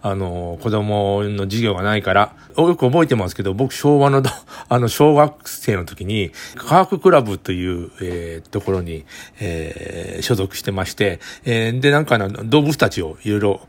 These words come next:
飼ってたのね。ウサギとか、<laughs> あの、鶏とか、えー、チャボとか、えー、もろもろね。なら、世話があるから、学校に行くわけですね。お掃除もし、しなきゃいけないし、小屋の。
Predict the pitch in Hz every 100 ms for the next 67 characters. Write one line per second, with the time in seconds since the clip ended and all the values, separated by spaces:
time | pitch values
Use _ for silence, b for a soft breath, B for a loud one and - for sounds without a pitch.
0 | - - 123 123 95 85 101 85 95 90
1 | 92 87 - 92 - - - - 107 98
2 | 92 87 85 85 82 85 B - 117 104
3 | 104 101 95 95 98 85 78 B B -
4 | 92 90 - 110 92 - 85 87 85 82
5 | 87 85 85 85 80 82 80 82 90 90
6 | 92 92 101 117 123 135 120 98 B B
7 | B - 180 233 170 131 110 104 107 92
8 | 87 - 123 123 117 139 135 127 113 117
9 | 107 87 78 104 120 107 - 123 117 107
10 | 98 - 127 - 113 104 90 87 113 117
11 | - 85 87 87